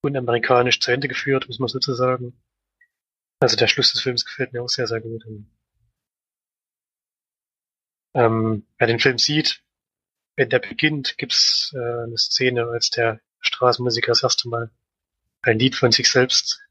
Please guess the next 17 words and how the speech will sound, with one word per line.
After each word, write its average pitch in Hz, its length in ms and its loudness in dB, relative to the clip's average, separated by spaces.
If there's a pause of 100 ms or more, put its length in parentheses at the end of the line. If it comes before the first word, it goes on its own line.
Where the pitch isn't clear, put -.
(280)
geschrieben, 139 600 -2 (440)
ähm, 123 220 -6
vorsingt. 131 640 -4 (2250)
Da - 80 -6
komme 120 180 6
ich 113 60 2
wirklich 120 220 2
jedes 139 200 2
Mal, 131 80 2
wenn 127 60 0
ich 120 60 -4
den 123 100 -8
Film 131 220 0
wieder 127 180 -8 (180)
gucke, - 520 -8
eine - 120 -10
Gänsehaut. 127 600 2